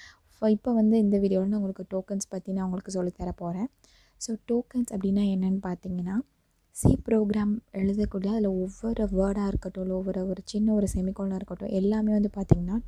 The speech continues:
டோக்கன்ஸ்னு தான் சொல்லி சொல்லுவாங்க. So, டோக்கனை வந்து நம்ம எப்படி வந்து explain பண்ணலாம்னா, ஒரு சிங்கிள் லைனில் சொல்லணும்னா, smallest individual unit of a programனு சொல்லுவாங்க. அதாவது,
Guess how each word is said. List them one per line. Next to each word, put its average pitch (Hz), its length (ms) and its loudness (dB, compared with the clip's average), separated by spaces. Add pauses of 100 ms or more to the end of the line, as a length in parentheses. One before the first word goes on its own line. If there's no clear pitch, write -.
டோக்கன்ஸ்னு 196 560 -2
தான் 185 140 -4
சொல்லி 180 180 -6
சொல்லுவாங்க. 175 360 -6 (480)
So, - 60 -14 (160)
டோக்கனை 233 400 -2
வந்து 208 160 2
நம்ம 202 200 0
எப்படி 202 260 -2
வந்து 190 180 0
explain 190 380 -6
பண்ணலாம்னா, 175 360 -4 (560)
ஒரு 196 200 0
சிங்கிள் 208 360 6
லைனில் 208 360 2
சொல்லணும்னா, 185 400 -2 (100)
smallest 208 560 -2 (120)
individual 202 460 2 (140)
unit 190 300 -2
of - 40 -10 (100)
a 185 120 -6
programனு 180 580 -2
சொல்லுவாங்க. 180 340 -4 (600)
அதாவது, 202 220 2